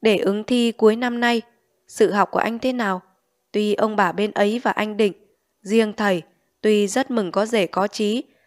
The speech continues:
song thầy cũng không thể đừng mà không khuyên anh một vài lời.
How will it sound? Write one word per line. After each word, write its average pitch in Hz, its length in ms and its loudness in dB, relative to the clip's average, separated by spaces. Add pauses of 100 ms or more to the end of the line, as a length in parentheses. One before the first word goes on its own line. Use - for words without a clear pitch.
song 214 380 -2
thầy 202 180 0
cũng 202 200 -2
không 247 200 -2
thể 208 200 0
đừng 180 300 -2
mà 175 100 0
không 233 220 -6
khuyên 247 200 -2
anh 240 200 -4
một 196 180 -6
vài 185 200 -2
lời. 180 280 -2